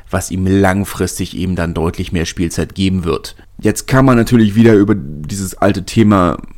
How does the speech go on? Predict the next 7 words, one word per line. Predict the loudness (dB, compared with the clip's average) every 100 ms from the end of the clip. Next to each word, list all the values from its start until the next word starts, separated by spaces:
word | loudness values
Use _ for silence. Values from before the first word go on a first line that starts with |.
| -6
anschneiden, | 2 2 2 4 4 4 0
bringt | 2 2 4
das | 0 2
wirklich | 0 0 0
was, | 0 0
diese | -2 -2
G-, | -4 -8